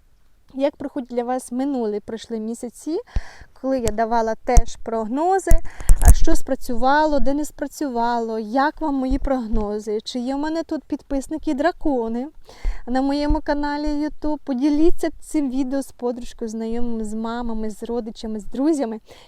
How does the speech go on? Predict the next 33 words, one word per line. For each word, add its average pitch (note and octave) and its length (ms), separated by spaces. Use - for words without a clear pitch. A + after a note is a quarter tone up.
які A#3+ 300
люблять B3 480
китайську A#3 540
астрологію, A#3 760
які A3+ 340
десь C#4 240
щось C4+ 220
про B3 160
неї A#3+ 200
колись A3+ 320
читали, E4+ 460
але B3 180
професійно B3 680
нічого A3+ 500
ще A3+ 420
не G#3+ 300
вивчали. A3 720
Тому C4+ 220
буду B3+ 180
вдячна D4 480
за B3 140
репост, C#4+ 560
а, A#3+ 240
і C#4+ 180
ми C#4+ 160
зустрінемось D4 720
з A#3+ 40
вами D#4 480
вже D4+ 580
в G#3+ 320
грудні, A3+ 500
дракончики. - 720
Але, A3+ 420